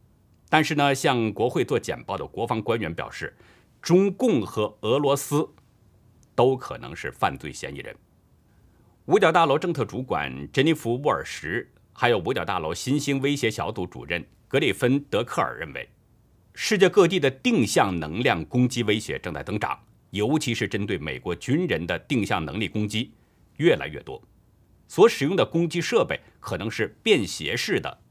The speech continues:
小型武器。据介绍呢，去年十一月啊，有一名美国国家安全委员会的高级官员从白宫南草坪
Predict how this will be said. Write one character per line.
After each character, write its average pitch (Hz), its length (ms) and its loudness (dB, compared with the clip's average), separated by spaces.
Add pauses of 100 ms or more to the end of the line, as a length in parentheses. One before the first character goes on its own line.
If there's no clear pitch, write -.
(100)
小 - 300 -8
型 98 180 -10
武 - 100 -16
器。 - 220 -12 (1600)
据 202 140 0
介 220 160 6
绍 135 180 4
呢， 113 220 0
去 - 180 -4
年 120 180 0
十 110 200 -4
一 131 140 -4
月 143 140 0
啊， - 220 -12 (600)
有 104 120 0
一 170 120 2
名 143 360 2
美 92 160 0
国 107 80 -8
国 - 160 -2
家 117 180 -2
安 127 260 -2
全 104 240 -4
委 67 80 -8
员 65 100 -10
会 110 160 -6
的 82 120 -4
高 117 200 0
级 110 100 -4
官 110 200 -2
员 67 200 -8 (480)
从 151 200 0
白 139 260 4
宫 165 180 -2
南 104 200 -2
草 - 200 -8
坪 73 320 -10